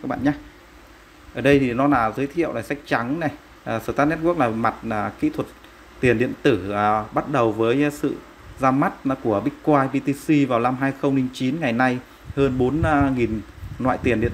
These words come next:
tử được công bố trên, à, thế giới. Ngày nay là hơn một trăm loại tiền điện tử có vốn hóa thị trường trên một đô la. À, mặc dù có sự phát triển, à, đáng kể trong toàn bộ môi trường tiền điện tử trong suốt thập kỷ, nhưng nó vẫn, à,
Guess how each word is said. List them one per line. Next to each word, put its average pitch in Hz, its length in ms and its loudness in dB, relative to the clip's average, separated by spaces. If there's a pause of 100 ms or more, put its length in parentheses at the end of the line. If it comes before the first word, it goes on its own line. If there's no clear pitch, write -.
tử 104 240 0
được 110 220 2
công 127 220 -4
bố 123 260 4
trên, 131 200 2
à, 123 240 2 (160)
thế 131 200 -2
giới. 123 300 2
Ngày 117 220 -2 (420)
nay 120 200 2
là 117 120 2
hơn 127 300 2
một 120 180 0
trăm 139 300 2
loại 135 280 0
tiền 113 220 -2
điện 107 200 -4
tử 98 260 -2
có 113 160 0
vốn 123 260 0
hóa 127 240 2
thị - 200 -4
trường 120 240 0 (340)
trên 127 200 0
một 120 160 2
đô 131 140 2
la. 131 320 2 (600)
À, 120 200 -2
mặc 117 240 -4
dù 117 240 4
có 120 240 2
sự 151 160 0
phát 170 240 -4
triển, 95 260 0
à, 104 240 0
đáng 117 260 2
kể 110 200 0
trong 127 280 -2 (100)
toàn 110 200 -2
bộ 120 160 0 (400)
môi 127 180 2
trường 117 280 2
tiền 110 160 2
điện 107 180 -4
tử 101 240 0
trong 131 160 0
suốt 208 360 -4
thập 143 100 -4 (100)
kỷ, 95 260 -2
nhưng 127 180 0 (340)
nó 123 180 2
vẫn, 156 260 0
à, 143 240 2